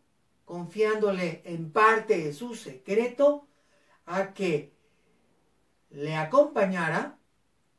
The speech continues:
para disectar un cadáver. Es decir, lo que quedaba de un cadáver, que era el cerebro. El médico patólogo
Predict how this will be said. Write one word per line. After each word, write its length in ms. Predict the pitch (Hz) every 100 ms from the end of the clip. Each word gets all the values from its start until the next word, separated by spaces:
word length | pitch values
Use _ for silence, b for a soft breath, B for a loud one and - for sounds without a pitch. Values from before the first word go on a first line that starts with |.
| -
para 440 | 185 180 180 180 185
disectar 840 | 208 196 202 185 - 233 294 - -
un 440 | 233 269 285 - _ _ _ _
cadáver. 520 | - 220 185 - - - _ _ b b b
Es 140 | 220 226
decir, 480 | 269 302 220 156 _ _ _ _ _ _ _ _
lo 220 | 175 185
que 140 | 190 180
quedaba 520 | 185 196 233 277 262
de 180 | 196 175
un 400 | 208 254 254 - -
cadáver, 500 | 240 208 - - - -
que 140 | 180
era 340 | 208 220 214 - _ _ _ _ _ -
el 140 | 170
cerebro. 460 | 220 214 151 143 - _ _ _ _ _ _ _ _ _ _ _ _ _ _ b b b b -
El 180 | 180
médico 600 | 208 254 285 269 220 - -
patólogo 920 | - 165 151 - 226 226 208 220 285